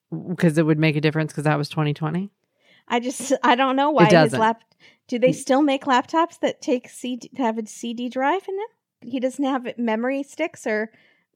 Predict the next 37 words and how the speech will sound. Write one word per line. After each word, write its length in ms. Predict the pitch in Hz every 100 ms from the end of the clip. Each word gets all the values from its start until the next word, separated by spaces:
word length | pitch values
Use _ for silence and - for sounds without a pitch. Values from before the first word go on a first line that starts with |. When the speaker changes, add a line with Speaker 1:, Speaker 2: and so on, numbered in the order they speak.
| _
Speaker 2:
any 280 | 220 226 247 -
S 220 | 214 -
D 160 | 240
cards 420 | 247 254 262 285 214
or 80 |
anything 400 | 208 240 262 302
like 120 | 311 330
that? 120 | 349 _ _ _ _ -
Speaker 1:
Sometimes 600 | - 214 196 240 254 254 220
it's 100 | 214
hard 180 | 226
for 100 | 208
people 380 | 180 165 151 170
<laughs> 0 |
to 80 | 160
switch 320 | - 175 165
over. 240 | 170 160 160 - - _
Speaker 2:
<laughs> 0 |
Speaker 1:
I 800 | - 370 370 370 359 - - 175 -
don't 260 | 196 190
know. 320 | 170 143 131 -
I 140 | 151 175
don't, 240 | 170 160 -
I 160 | 160
don't 220 | 151 156
Speaker 2:
He 60 | 311
Speaker 1:
have 100 | -
Speaker 2:
did, 160 | 622 -
they 60 | -
Speaker 1:
any 40 |
Speaker 2:
don't 140 | 302 320
have 100 | 262
Speaker 1:
answers. 140 | 254 247
Speaker 2:
good 60 |
funding 520 | 247 214 180 147 151 226
in 320 | 214 190 185 -
hi-, 280 | 180 196